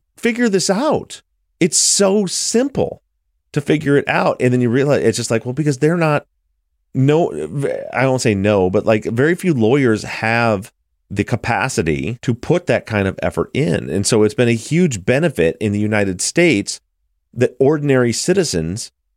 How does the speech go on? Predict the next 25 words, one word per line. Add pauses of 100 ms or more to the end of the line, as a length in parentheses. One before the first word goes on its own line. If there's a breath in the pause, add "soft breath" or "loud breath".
(180)
can
get
their
eyes
on
this
material
and
do
that
work.
And
it's
so, (400)
it's
been
so
effective.
I
mean,
if
you
look
at
the,